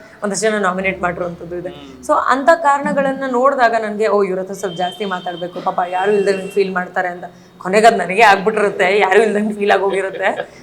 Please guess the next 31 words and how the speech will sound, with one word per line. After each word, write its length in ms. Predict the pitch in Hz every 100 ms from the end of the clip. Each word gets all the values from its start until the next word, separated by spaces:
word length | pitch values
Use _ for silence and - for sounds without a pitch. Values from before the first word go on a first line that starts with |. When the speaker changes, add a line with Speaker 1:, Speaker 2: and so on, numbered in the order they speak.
| -
Speaker 1:
But 100 | 294
initially 520 | - 262 285 285 262
ನಾನ್ 180 | 254 208
ಅದನ್ನ 200 | 185 185
ಯೋಚನೆ 380 | 185 190 190 196
ಮಾಡಿ 240 | 180 180
ಮಾತಾಡಿರೋಂಥದ್ದು 760 | 185 170 185 180 175 175 180 170
ಹೌದು. 520 | 170 165 240 - - - - - 311
But 80 |
ಅದು 180 | 311 277
ಗೊತ್ತಿಲ್ದೇನೆ 500 | 233 226 320 320 311
ಬೆಳ್ದಂತ 420 | 262 226 214 208
ಒಂದು 220 | 208 190 185
ಬಾಂಡಿಂಗ್ 460 | 180 180 185 185
ಅದು. 260 | 175 180 175
ಆ, 220 | 180 175
ಇನ್ಯಾರೋ 440 | 196 208 202 226 220
ಹೇಳೋವರ್ಗುನು 580 | 214 240 240 214 220
ಅದನ್ನ 180 | 214 202 202
ಹೌದಾ 640 | - - 254 262 240 -
ಅಂತ 140 | 240 226
ನನ್ಗೆ 260 | 220 214
ಅನ್ಸಿರ್ಲಿಲ್ಲ. 440 | 185 208 233 226 190
ಆಚೆ 340 | - 214 220 302
ಬಂದ್ 200 | 285 247
ನೋಡಿದ್ಮೇಲೆ 340 | 240 233 226
ಗೊತ್ತಾಗ್ತಿದೆ 460 | 196 208 214 220 202
ಅದು 120 | -
ಆ 480 | - - 220 294 320 247 269
ರೇಂಜ್ 420 | 294 339 330 330
ಕಾಣಿಸ್ತಿದೆ 560 | 233 262 - 247 226